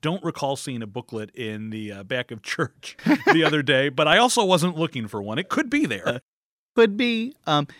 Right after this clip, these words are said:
Speaker 2: but even if you see them, this devotion, it can actually be a little overwhelming. So there's the, the, uh, Manual of the Arch Confraternity of the Holy Face. It has everything.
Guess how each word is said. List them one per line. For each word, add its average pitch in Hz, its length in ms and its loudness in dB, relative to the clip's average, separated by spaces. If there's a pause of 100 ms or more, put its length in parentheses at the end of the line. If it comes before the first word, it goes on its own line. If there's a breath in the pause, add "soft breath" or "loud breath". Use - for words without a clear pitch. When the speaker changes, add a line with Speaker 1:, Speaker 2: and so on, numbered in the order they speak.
(160 loud breath)
Speaker 2:
but 156 240 4
even 190 260 0
if 170 160 -2
you 156 80 -2
see 135 240 -4
them, 101 360 -6 (460 soft breath)
this 156 280 -2
devotion, 147 580 -4
it 131 100 -10
can 123 140 -4
actually 165 300 -6
be 139 80 -2
a 120 60 0
little 165 380 0
overwhelming. 123 800 -2
So - 160 -10
there's 110 200 -6
the, 107 220 -6
the, 107 460 -8 (720)
uh, 98 180 -10
Manual 202 760 -2
of 120 140 -6
the 117 160 -4
Arch 139 340 -2
Confraternity 147 840 -4
of 110 100 -6
the 107 100 -8
Holy 110 280 -6
Face. - 600 -14 (540 soft breath)
It 156 200 0
has 113 680 -4 (300)
everything. - 760 -6